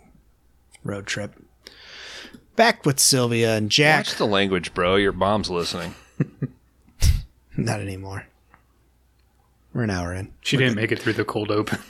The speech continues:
Speaker 3: <laughs>
Speaker 2: No, nobody will. <laughs>
Speaker 1: Back with Sylvia and Jack, they keep trucking along. Jack shows off his, uh, state capital knowledge here.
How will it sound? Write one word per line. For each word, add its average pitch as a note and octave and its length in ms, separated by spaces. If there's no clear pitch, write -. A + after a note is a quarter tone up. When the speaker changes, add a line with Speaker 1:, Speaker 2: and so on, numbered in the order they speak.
Speaker 3:
<laughs> - 60
Speaker 2:
No, A#2+ 200
nobody G2 420
will. F2+ 320
<laughs> - 80
Speaker 1:
Back G3+ 220
with G3 100
Sylvia E3+ 340
and D#3 100
Jack, D3+ 280
they D#3 140
keep D3 180
trucking D3 380
along. C#3+ 560
Jack C3+ 260
shows B2+ 320
off B2 260
his, A#2+ 400
uh, A2+ 200
state C3+ 320
capital E3+ 440
knowledge G#2+ 460
here. A#2 440